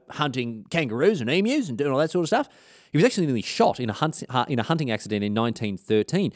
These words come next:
which again, ma-, you know, makes you wonder what might have been different if the bullet that had missed him had just, you know, been a, a metre or so to the left and, and actually got him.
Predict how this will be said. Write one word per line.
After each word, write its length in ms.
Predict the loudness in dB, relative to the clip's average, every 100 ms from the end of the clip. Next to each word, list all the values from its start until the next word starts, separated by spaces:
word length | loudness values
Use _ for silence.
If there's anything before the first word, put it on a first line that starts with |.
| -8 -8
which 140 | -4
again, 400 | -4 -2 -2 -2 -4
ma-, 140 | -6
you 100 | 0
know, 60 | 0
makes 220 | 0 0
you 80 | 0
wonder 240 | 2 4 6
what 220 | 4 4
might 180 | 2 2
have 80 |
been 140 | 0 -2
different 320 | -2 -4 -6
if 100 | -4
the 80 | -4
bullet 300 | 2 2 2
that 100 | 0
had 140 | -2
missed 240 | -2 -2 -2
him 80 | -2
had 80 |
just, 220 | -4 -6 -4
you 60 |
know, 100 | -6
been 200 | -4 -4
a, 40 | -4 -4
a 40 |
metre 320 | 2 6 6 6
or 60 |
so 180 | 6 6
to 60 | 6
the 60 |
left 280 | 4 2 0
and, 140 | -6 -4
and 140 | -4
actually 220 | -6 -8
got 160 | -4
him. 80 | -4